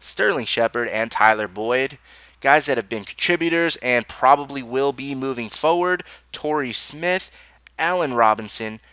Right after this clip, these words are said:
and Jordan Matthews. Maybe to varying degrees. I think we all can agree, and perhaps Paul Richardson, but I think he's got more proving to do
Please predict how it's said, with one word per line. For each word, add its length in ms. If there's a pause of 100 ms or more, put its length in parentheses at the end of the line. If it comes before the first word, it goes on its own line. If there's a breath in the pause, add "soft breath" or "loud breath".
(120)
and 160
Jordan 360
Matthews. 640
Maybe 280
to 120
varying 420
degrees. 760 (640 soft breath)
I 120
think 260
we 200
all 300
can 180
agree, 240
and 180 (200)
perhaps 420
Paul 240
Richardson, 580
but 100
I 80
think 480 (640 soft breath)
he's 200
got 240
more 220
proving 560
to 140
do 360